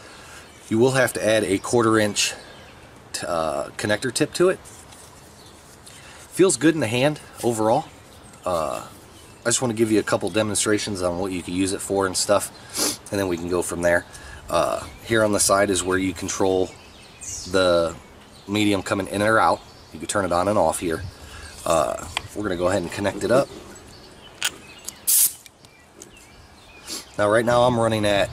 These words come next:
sixty P S I. Um, this seems to be a good area for cleaning tools and stuff like that. That's where this really excels. Uh, great for automotive work, cleaning your tools up. I have a rusty wrench here that we're gonna hit.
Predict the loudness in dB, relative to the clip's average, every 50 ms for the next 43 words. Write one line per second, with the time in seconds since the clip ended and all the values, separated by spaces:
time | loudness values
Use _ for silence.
0 | -8 -12 -12 -8 -2 0 2 2 2 2 0 0 -2 -2 0 2 2 4 4 4
1 | 4 6 6 6 2 0 -8 -16 -18 -18 -18 -12 -6 -2 -2 -2 -2 -4 -6 -12
2 | -18 -18 -18 -16 -16 -16 -16 -16 -16 -16 -18 -20 -20 -20 -20 -20 -20 -20 -20 -20
3 | -20 -20 -20 -20 -20 -20 -20 -20 -20 -20 -20 -20 -20 -12 -2 2 2 4 4 2
4 | 0 -4 -10 -16 -18 -18 -20 -20 -20 -20 -20 -20 -20 -20 -18 -6 -4 -2 0 0
5 | 0 0 -2 -2 -4 -2 -2 -2 -2 -2 -2 0 2 2 2 2 0 0 2 2
6 | 4 4 4 2 2 0 0 0 0 2 2 0 0 -2 -4 -4 -2 -2 -2 -2
7 | -2 -4 -4 -2 -2 0 0 0 0 0 -2 -4 -4 -2 -2 -2 -2 -2 -2 -4
8 | -6 -4 0 0 0 0 0 -4 -14 -14 -12 -4 -2 0 0 2 2 4 4 4
9 | 2 2 4 4 4 4 4 2 2 0 2 4 4 4 4 2 -4 -8 -10 -20
10 | -20 -20 -20 -20 -14 -6 -4 -4 -4 0 0 0 0 0 0 2 2 4 2 2
11 | 2 2 2 2 2 2 2 2 2 2 2 -2 -4 -14 -16 -16 -18 -18 -16 -16
12 | -16 -12 -6 -2 0 0 0 0 0 -2 -2 -2 -2 0 2 2 2 2 4 4
13 | 2 2 0 -10 -20 -20 -20 -20 -20 -20 -14 -4 -2 -2 0 0 -2 0 2 2
14 | 4 2 2 0 -2 0 0 0 2 2 0 0 2 2 2 2 2 0 -2 -2
15 | -2 -4 -4 -2 0 2 2 2